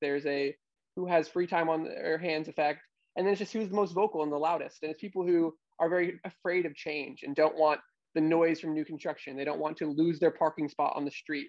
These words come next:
They don't want more traffic just in general. And they d-, and they want just things to be the way they were when they bought their house, you know, ten, twenty years ago. And I think that really distorts the process. And so people say, like,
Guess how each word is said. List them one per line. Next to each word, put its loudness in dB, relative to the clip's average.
They 0
don't 4
want 0
more 2
traffic -2
just -16
in -10
general. 0
And 6
they 8
d-, 6
and 2
they 8
want 6
just -8
things 0
to -6
be -4
the 2
way 0
they 0
were 0
when -6
they -4
bought -4
their -4
house, -6
you -6
know, -2
ten, -2
twenty -2
years 2
ago. -2
And 4
I 6
think 2
that 8
really -4
distorts -2
the -8
process. 0
And -8
so -6
people -2
say, 4
like, 4